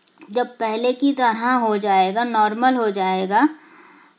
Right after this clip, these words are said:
और कोई भी इनवैलिड एक्टिविटी नहीं देखी जाएगी आपके चैनल पे, तो फिर से आपका जो ऐड है वो आने लगेगा और पहले की तरह इनकम होने लगेगा अच्छे से।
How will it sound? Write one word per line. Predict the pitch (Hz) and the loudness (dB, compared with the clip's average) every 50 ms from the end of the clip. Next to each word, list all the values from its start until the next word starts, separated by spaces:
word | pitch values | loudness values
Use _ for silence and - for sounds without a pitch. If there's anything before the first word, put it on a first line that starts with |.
| _ - - - | _ -18 -8 -2
और | 214 214 214 214 | 0 0 0 0
कोई | 214 214 - 233 226 226 240 247 247 | -2 -2 -2 0 0 0 -2 -2 -4
भी | 226 247 262 | -4 -4 -2
इनवैलिड | 254 - 240 226 220 220 214 208 208 214 220 226 240 214 | -2 -2 -4 -6 -4 -4 -4 -4 -2 -2 -2 -4 -4 -2
एक्टिविटी | - 220 220 - - 233 226 214 226 220 233 240 | -4 -6 -6 -8 -10 -10 -10 -8 -10 -10 -8 -8
नहीं | 240 233 220 220 240 262 247 | -6 -6 -6 -4 -4 -4 -2
देखी | 233 214 214 214 - 220 208 | 0 -2 -2 -4 -6 -12 -10
जाएगी | 202 202 196 190 196 196 196 214 226 | -6 -4 -4 -4 -4 -6 -6 -6 -4
आपके | 220 202 202 - - 214 208 | -4 -4 -4 -4 -6 -6 -6
चैनल | 208 - 208 196 190 190 190 190 | -6 -8 -10 -8 -6 -6 -6 -6
पे, | 190 208 233 247 | -6 -6 -6 -4
तो | - 277 | -4 -4
फिर | 254 262 - - 254 254 | -6 -6 -6 -6 -6 -6
से | 254 - 294 285 285 - | -4 -2 -2 -2 -2 0
आपका | 220 214 214 214 - - 233 226 | -2 -2 -2 -2 0 0 0 0
जो | 214 240 220 - - 196 | 0 -2 -6 -6 -4 -2
ऐड | 202 208 214 226 226 220 | 2 2 4 2 2 0
है | 220 233 269 320 311 - - - - - - - | 0 0 0 0 0 -4 -16 -20 -20 -20 -14 -6
वो | - 240 | -2 -2
आने | - - 233 226 226 233 233 220 | 0 2 2 2 2 2 0 0
लगेगा | 202 185 185 170 185 185 180 175 175 170 170 190 - - _ _ _ _ _ _ _ _ _ _ _ _ _ _ _ _ _ _ _ _ _ _ _ _ - | 0 0 -2 -4 -4 -8 -6 -4 -6 -6 -6 -8 -14 -20 _ _ _ _ _ _ _ _ _ _ _ _ _ _ _ _ _ _ _ _ _ _ _ _ -2
और | - 226 226 226 233 233 240 233 233 220 226 - - | 0 0 2 2 2 0 2 2 0 0 -2 -4 -4
पहले | 220 214 214 226 240 247 | -4 -2 -2 -2 -4 -4
की | 240 254 254 | -4 -8 -6
तरह | 240 247 240 240 233 - 226 | -4 -2 0 0 0 -2 -4
इनकम | 220 220 214 233 247 240 233 | -6 -6 -4 -4 -4 -4 -4
होने | 220 208 202 196 196 190 | -6 -6 -6 -6 -6 -4
लगेगा | 185 185 180 175 180 185 180 190 185 | -4 -4 -4 -6 -8 -8 -6 -6 -6
अच्छे | 190 190 185 - 202 196 | -6 -8 -10 -10 -10 -8
से। | 190 190 185 185 | -8 -8 -8 -10